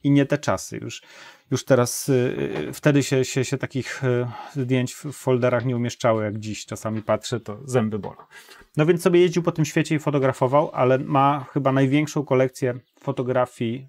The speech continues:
włoskiej z różnych części Italii,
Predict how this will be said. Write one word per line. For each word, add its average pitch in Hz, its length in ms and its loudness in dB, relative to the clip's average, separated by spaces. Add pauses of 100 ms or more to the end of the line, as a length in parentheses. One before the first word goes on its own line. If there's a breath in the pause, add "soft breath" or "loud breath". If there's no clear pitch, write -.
(120)
włoskiej 131 800 0 (340 soft breath)
z - 180 -18
różnych 135 420 2
części - 480 -6
Italii, 160 500 2